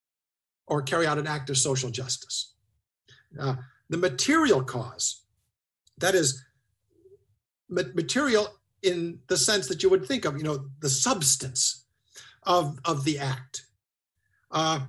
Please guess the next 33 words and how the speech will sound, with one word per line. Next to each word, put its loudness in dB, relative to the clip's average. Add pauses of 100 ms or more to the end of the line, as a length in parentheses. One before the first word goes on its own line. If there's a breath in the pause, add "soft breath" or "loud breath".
(200)
and -2
I'll 0
explain -2
that -2
in 0
a 2
little -2
bit, -4
'cause -2 (220)
for -2
our 4
purposes, 0
efficient 0
cause 2
is 0
the -2
most -2
important -4
one -6 (180)
for 0
this 6
discussion. 0 (380)
They're 0
all 6
important, 0
of -12
course. -14 (680 soft breath)
Uh, 0 (560 loud breath)
and 0
then 0 (220)
the 2
final 2
cause, -4